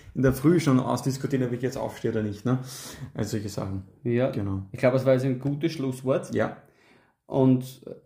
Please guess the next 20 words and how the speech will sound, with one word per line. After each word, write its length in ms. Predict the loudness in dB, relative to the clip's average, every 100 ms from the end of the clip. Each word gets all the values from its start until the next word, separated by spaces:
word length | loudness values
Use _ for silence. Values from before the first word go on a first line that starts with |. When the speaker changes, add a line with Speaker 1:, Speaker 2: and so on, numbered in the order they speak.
| _
Speaker 2:
also 200 | -6 -2
falls 240 | 4 4 4
du 400 | 2 2 -2 -12 _ _ -18 -18 -14 -14 -8
oder, 400 | -2 0 -2 -4 -10 -2
also 240 | 0 2
wo 80 | 0
du 100 | 2
gerade 260 | 2 2 0
unterwegs 440 | -2 -2 -2 -2
bist, 160 | -6 -4
uns 120 | -6
jetzt 180 | -6 0
hörst, 400 | 4 6 4 -10 _ _ _ -20 _ _ _
ähm, 600 | 0 2 4 2 0 -4 -12 -20 -6
und 240 | -2 0
uns 160 | -2 -2
ein 120 | -4
Feedback 640 | -6 -4 0 0 -2 -18 _ -20 -18
geben 360 | -8 -2 2 2
möchtest, 520 | 0 -2 -2 -4